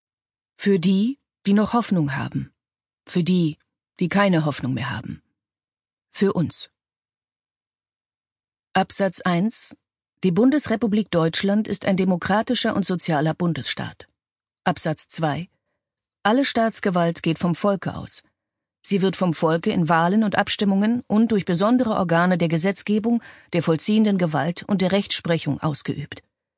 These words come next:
Absatz drei. Die Gesetzgebung ist an die verfassungsmäßige Ordnung, die vollziehende Gewalt und die Rechtsprechung sind an Gesetz und Recht gebunden. Absatz vier.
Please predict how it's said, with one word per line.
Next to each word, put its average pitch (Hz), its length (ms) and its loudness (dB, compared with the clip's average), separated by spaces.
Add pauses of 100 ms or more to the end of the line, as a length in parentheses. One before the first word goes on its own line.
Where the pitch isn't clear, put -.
(360)
Absatz 180 460 -2
drei. 170 400 -2 (840)
Die 202 60 2
Gesetzgebung 226 800 0
ist - 280 -2
an 220 80 2
die 196 140 0
verfassungsmäßige 185 960 0
Ordnung, 165 500 0 (420)
die 185 60 0
vollziehende 196 520 2
Gewalt 165 480 0
und 190 160 -2
die 180 60 0
Rechtsprechung 180 760 0
sind 208 220 0
an 208 120 2
Gesetz 185 440 -2
und 190 180 -2
Recht 180 300 -2
gebunden. - 480 -10 (1400)
Absatz 180 400 0
vier. 175 360 -4